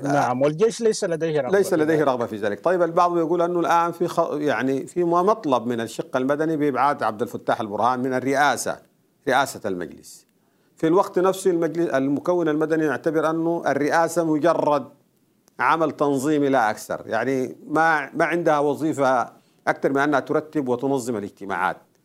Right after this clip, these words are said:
Speaker 2: فكيف تكون في نفس الوقت أنت شاعر بأنه دي أزمة حقيقية ب-،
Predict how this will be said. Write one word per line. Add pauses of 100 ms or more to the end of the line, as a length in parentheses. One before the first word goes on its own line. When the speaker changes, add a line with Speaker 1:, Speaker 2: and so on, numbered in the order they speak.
(720)
Speaker 2:
فكيف
تكون
في
نفس
الوقت
أنت
شاعر
بأنه
دي
أزمة
حقيقية (640)
ب-،